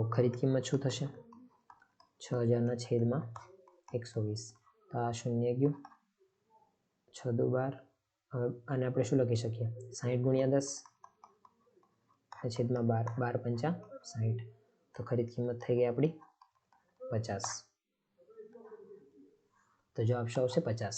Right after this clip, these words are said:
તમે જોઈ પણ શકો છો કે પચાસ છે ખરીદ કિંમત, વેચ્યું સાઈઠમાં, તો નફો કેટલો હતો? થયો દસ અને છેદમાં ખરીદ કિંમત, તો ખરીદ કિંમત પચાસ અને ગુણ્યા સો. તો જો વીસ આવે છે કે નહીં? હમ,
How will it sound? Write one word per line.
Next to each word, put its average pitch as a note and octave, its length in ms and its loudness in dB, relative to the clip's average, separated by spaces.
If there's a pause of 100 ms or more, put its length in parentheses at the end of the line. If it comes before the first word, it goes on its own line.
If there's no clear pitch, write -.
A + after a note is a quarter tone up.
(100)
તમે D3 160 6
જોઈ D3 140 12
પણ C#3+ 160 6
શકો A2+ 280 -2
છો A2+ 140 -6
કે A2 120 -6
પચાસ C3+ 420 0
છે C#3+ 180 0 (880)
ખરીદ C#3 280 8
કિંમત, A#2 420 2 (360)
વેચ્યું C3 420 6
સાઈઠમાં, B2+ 520 2
તો B2 80 0
નફો A#2+ 260 0
કેટલો C3 280 4
હતો? B2+ 160 0 (200)
થયો C#3+ 160 6
દસ C3+ 280 4 (720)
અને B2+ 120 2
છેદમાં C#3 420 4
ખરીદ C3 300 6
કિંમત, A2+ 320 0
તો C3 60 0
ખરીદ B2 260 2
કિંમત B2 280 -4
પચાસ D3+ 280 -2 (300)
અને A#2 120 -2
ગુણ્યા A#2 220 2
સો. A2 180 -10 (440)
તો B2 80 0
જો A#2+ 140 4
વીસ A#2 300 2
આવે A#2+ 180 0
છે C#3+ 140 2
કે A#2 100 -2
નહીં? A2+ 160 -2 (4000)
હમ, A2+ 140 2